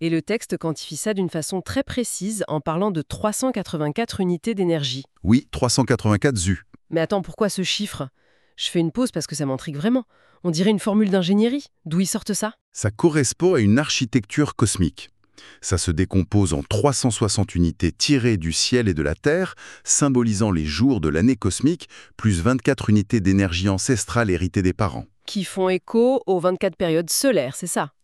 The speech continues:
Speaker 2: Exactement. L'addition donne trois cent quatre-vingt-quatre.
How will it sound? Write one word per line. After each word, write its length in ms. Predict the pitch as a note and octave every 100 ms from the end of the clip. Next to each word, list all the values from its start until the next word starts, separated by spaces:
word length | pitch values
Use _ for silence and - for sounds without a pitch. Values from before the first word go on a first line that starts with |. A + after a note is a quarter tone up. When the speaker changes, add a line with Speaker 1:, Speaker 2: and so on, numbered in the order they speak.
| -
Speaker 2:
Exactement. 760 | E2 C2+ C#2 C#2+ - D#2+ - _ _ _ _ - - -
L'addition 580 | G2+ C#3 B2+ B2 - D#3
donne 300 | G#2+ B2 A#2
trois 240 | - C3+
cent 160 | - A#2+
quatre-vingt-quatre. 720 | G2+ - E2 D2 D2+ - -